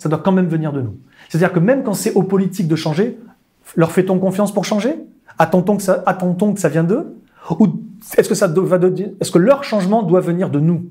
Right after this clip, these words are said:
de gré ou de force ? Première question, chose. Deuxième chose, il est temps de créer des alternatives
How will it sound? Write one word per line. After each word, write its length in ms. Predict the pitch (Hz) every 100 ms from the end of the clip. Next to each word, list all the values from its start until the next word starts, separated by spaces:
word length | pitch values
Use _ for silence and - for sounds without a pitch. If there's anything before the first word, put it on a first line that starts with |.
| - _ _ - _ 131
de 100 | 156
gré 200 | 151 185
ou 60 |
de 60 | -
force ? 400 | 170 - - - _ _ _
Première 260 | - 156 143
question, 200 | 120 -
chose. 300 | 196 - - - _ _ -
Deuxième 300 | 160 151 160
chose, 340 | 254 311 - - - - - -
il 120 | 220
est 60 | 220
temps 140 | 226
de 80 | 196
créer 440 | - 196 185 185 180
des 180 | 156
alternatives 640 | 165 147 147 147 269 208